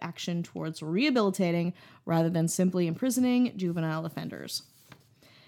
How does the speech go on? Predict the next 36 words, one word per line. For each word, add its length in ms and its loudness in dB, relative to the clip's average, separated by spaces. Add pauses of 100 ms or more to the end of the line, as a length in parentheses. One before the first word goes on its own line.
(400)
After 320 0
construction 520 -2
was 120 -4
finished 320 0
in 60 -4
eighteen 240 -2
ninety, 540 2
this 280 -2
Romanesque 600 0
revival 480 0
institution, 400 -2
and 80 6
it 120 6
is, 360 -2
it's 240 -4
like 140 -4
this 200 -2
giant 540 0
red 240 -2
building, 300 -2
and 80 0
it 80 -2
doesn't 240 6
feel 160 -2
like 140 -2
it 180 -6
belongs 340 -2
in 80 -8
California. 400 -8
It 80 -12
feels 300 -6
very 580 -4
East 260 -8
Coast 460 -10
to 100 -10
me. 280 -10